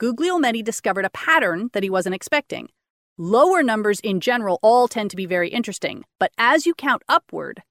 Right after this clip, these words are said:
there's a distinct split where numbers start to divide into very interesting or very boring with no middle ground. And he called this missing middle ground Sloane's Gap, after Neil Sloane. The thing about Sloane's Gap, though,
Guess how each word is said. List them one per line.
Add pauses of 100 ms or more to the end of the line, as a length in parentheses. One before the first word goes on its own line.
there's
a
distinct
split (100)
where
numbers
start
to
divide
into
very
interesting
or
very
boring
with
no
middle
ground. (380)
And
he
called
this
missing
middle
ground
Sloane's
Gap, (100)
after
Neil
Sloane. (500)
The (100)
thing
about
Sloane's
Gap,
though,